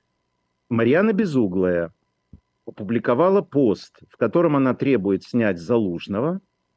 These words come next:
потому что он не опубликовал план на двадцать четвертый год. Ну, сама постановка вопроса абсурдная,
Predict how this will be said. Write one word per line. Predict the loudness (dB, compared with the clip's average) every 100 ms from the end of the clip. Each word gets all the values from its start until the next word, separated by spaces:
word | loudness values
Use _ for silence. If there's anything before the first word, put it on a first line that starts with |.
| _ _ _
потому | 0 2 2 0
что | -2 0 0 0 0
он | 2 2 0 -2
не | -2 2
опубликовал | 0 0 -4 -2 -6 -2 -2 0 2 2 0 _
план | -2 2 2 2 0 -4 -10 _ _ _ _ _
на | -2 0
двадцать | 0 0 0 -2 -10
четвертый | -8 -14 -2 0 0 -4 -6
год. | -8 -12 _ _ _ _ _ _ _ _ _ _ _ _ _ _ _ _ _ _ _ _ _
Ну, | 0 0 -2 _
сама | -20 -2 0 2 2 0 -8 _ _ _ _ _ _ _ _ _ _ _ -4
постановка | -2 0 0 0 0 2
вопроса | 2 2 0 2 0
абсурдная, | 0 -6 -4 -4 -4 -12 -14 -18